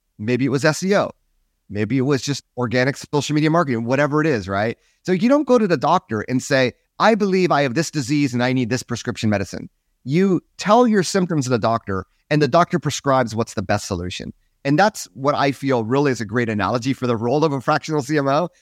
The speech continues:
is to be able to diagnose. And in order to diagnose,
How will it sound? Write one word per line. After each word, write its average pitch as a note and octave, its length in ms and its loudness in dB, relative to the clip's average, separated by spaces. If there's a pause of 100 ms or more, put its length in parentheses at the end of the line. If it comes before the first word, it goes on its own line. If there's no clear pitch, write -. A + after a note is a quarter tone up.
(160)
is D#3+ 220 0
to E3+ 180 -4
be D3+ 180 0
able E3 140 0
to C#3+ 100 0
diagnose. A2+ 680 0
And D3 100 -2
in D3+ 80 -2
order F#3 240 0
to F3 80 4
diagnose, B2+ 540 0